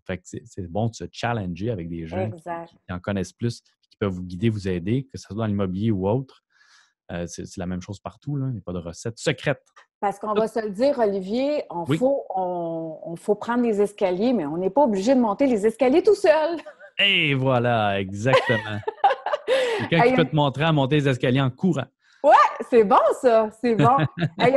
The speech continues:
Speaker 2: Olivier, merci beaucoup, beaucoup, euh, de, du partage, euh, de cette deal et confidence. Et puis, euh, je te souhaite encore, euh, plein d'autres, euh, transactions à ton actif. Puis, euh, je te souhaite aussi, euh,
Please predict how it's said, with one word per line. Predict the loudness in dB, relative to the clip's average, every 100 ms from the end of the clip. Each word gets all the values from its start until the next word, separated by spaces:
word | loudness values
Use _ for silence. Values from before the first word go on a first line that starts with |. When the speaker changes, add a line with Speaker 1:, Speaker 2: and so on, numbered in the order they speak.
| 2
Speaker 2:
Olivier, | 0 -2 0
merci | 0 -2 -4 -4
beaucoup, | -2 -2 0 0
beaucoup, | 0 -2 -6 -4 0
euh, | 2 2
de, | 2 0 0 -2
du | -4
partage, | -4 -4 -2 -2 -2 -4 -2
euh, | 0 0 0
de | -4
cette | -4 -4 -4
deal | -6 -6
et | -8
confidence. | -6 -8 -8 -8 -6 -6 -12 _ _ _ _
Et | -2 -2
puis, | -4 -10 -6 -2
euh, | 0 0 0 0 -2
je | -4 -6
te | -6
souhaite | -6 -8
encore, | -8 -6 -4 -2 -2
euh, | -2 -2 -2 -6
plein | -8 -6
d'autres, | -2 -2 -4 -4
euh, | -2 0 -4
transactions | -8 -8 -6 -8 _ -10 -8
à | -8
ton | -10 -12
actif. | -14 _ -8 -8 -10 _ _ _ _
Puis, | -8 -6
euh, | -4 -6
je | -10
te | -14
souhaite | -8 -6 -6
aussi, | -10 -14 _ -14 -4 -4
euh, | -2 -6